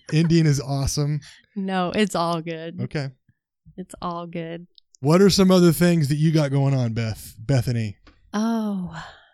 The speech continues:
Speaker 2: first of all, I haven't been called Bethany since college.
Speaker 1: Since the last time you saw me,
Speaker 2: Or
Speaker 1: I call you
Speaker 2: maybe
Speaker 1: Bethany.
Speaker 2: then. Okay. Um, I'm not really sure. That's pretty time
Speaker 1: That's it?
Speaker 2: consuming.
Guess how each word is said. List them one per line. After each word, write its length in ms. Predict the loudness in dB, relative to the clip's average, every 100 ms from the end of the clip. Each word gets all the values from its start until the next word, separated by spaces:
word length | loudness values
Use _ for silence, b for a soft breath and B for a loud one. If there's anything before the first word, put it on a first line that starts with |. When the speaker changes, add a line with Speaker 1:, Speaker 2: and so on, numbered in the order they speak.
| B B B
Speaker 2:
first 240 | -2 -2 -2
of 60 |
all, 160 | -4 -2
I 60 |
haven't 240 | 0 0 2
been 120 | 0
called 260 | 2 0 2
Bethany 460 | 2 2 0 -2 -4
since 340 | -4 -6 -6
college. 800 | -8 -4 -2 -2 -4 -4 -6 -10 -12 _ _
Speaker 1:
Since 240 | -6 -4 -2
the 120 | -4
last 280 | -2 -4 -2
time 140 | -2
you 100 | -2
saw 260 | -2 -2 -2
me, 420 | -2 -2 -2 -4 _ _ _ _ _ -4
Speaker 2:
Or 260 | 0 4 4
Speaker 1:
I 40 |
call 100 | 4
you 40 | 4
Speaker 2:
maybe 200 | 2 0
Speaker 1:
Bethany. 200 | 0 -2
Speaker 2:
then. 200 | -2 -4 _ _ -10
Okay. 480 | -10 -8 -10 -10 -10 _ _ _ _ _ _ _ _
Um, 360 | 0 0 0 -4 -4
I'm 100 | -4 -2 -2
not 60 | 0
really 280 | 4 6 6
sure. 320 | 4 2 4
That's 260 | 4 2 0
pretty 380 | 2 4 4
time 340 | 4 4 4 4
Speaker 1:
That's 240 | 4 4
it? 40 | 8
Speaker 2:
consuming. 320 | 8 8 4